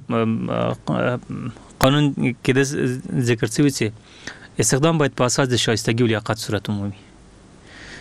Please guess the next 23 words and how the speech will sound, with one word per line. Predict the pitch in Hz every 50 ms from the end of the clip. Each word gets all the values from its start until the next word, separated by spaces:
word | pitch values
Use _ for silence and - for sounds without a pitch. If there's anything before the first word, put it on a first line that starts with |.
| - - -
د | -
مثال | 135 135 - 160 143 113
په | - 110
ډول، | 104 98 95 95 - - - _ _ _ - _ - - - - - -
زه | 135 135 160
دغه | 175 180 160
نن | 160 165 165 165
دلته | 160 165 160 165 143 127 143 - -
راغلی | 131 117 120 123 135 151 160 165
یم، | 156 151 123 - - 127 110
تاسو | - 127 127 -
سره | - 127 120
مخامخ | 117 117 110 - 120 127 143 131 -
یم، | 127
که | 110 127
چېرته | 117 - - 151 135 - - 143 -
تاسو | - 147 143 - 139
یو | 120
مسلکي | 113 117 110 - - 120 110 - -
کدر | - - 135 127 123
دلته | 117 131 127 - 123
نه | 120 143
وئ، | 151 156 160